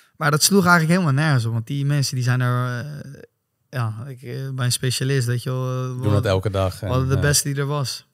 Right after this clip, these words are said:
Speaker 1: Of een van de beste. En, ja, dat soort dingetjes, weet je wel. Ja, toen, toen kwam, toen ben je die revalidatie ook ingegaan, weet je. En heb je daar ook weer jongens leren kennen waar je nu nog steeds goed mee bent.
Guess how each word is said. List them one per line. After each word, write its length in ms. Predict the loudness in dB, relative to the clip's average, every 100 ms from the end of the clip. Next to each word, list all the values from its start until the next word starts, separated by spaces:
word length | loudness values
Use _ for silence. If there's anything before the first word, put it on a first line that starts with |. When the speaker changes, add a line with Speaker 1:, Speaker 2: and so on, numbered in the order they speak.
| _ _
Speaker 1:
Of 80 | -10
een 180 | -4 -2
van 120 | 0
de 60 | -2
beste. 320 | -4 -6 -8
En, 140 | -10 -12 _ _ _ _ _ _ _ _ _ _
ja, 160 | -14
dat 180 | -6 -6
soort 160 | -4 -2
dingetjes, 380 | 0 0 -2 -2
weet 180 | -2 -4
je 60 |
wel. 220 | -6 -6 -10 _
Ja, 180 | -12 -10 -6
toen, 200 | -4 -4
toen 160 | -6
kwam, 460 | -8 -6 -6 -6 -12
toen 180 | -8 -2
ben 100 | 0
je 60 | 2
die 80 | 4
revalidatie 560 | 2 4 4 4 2
ook 100 | 0
ingegaan, 400 | 2 2 2 0
weet 140 | -2 0
je. 60 |
En 60 | 0
heb 160 | 0
je 60 | 0
daar 160 | 0 2
ook 100 | 2
weer 140 | 0
jongens 240 | 0 0
leren 260 | 0 -2 -2
kennen 280 | -2 -2 0
waar 120 | -2
je 260 | -2 -4 -4
nu 100 | -4
nog 140 | -4 -2
steeds 220 | -2 -4
goed 160 | -4
mee 140 | -4 -4
bent. 340 | -4 -6 -10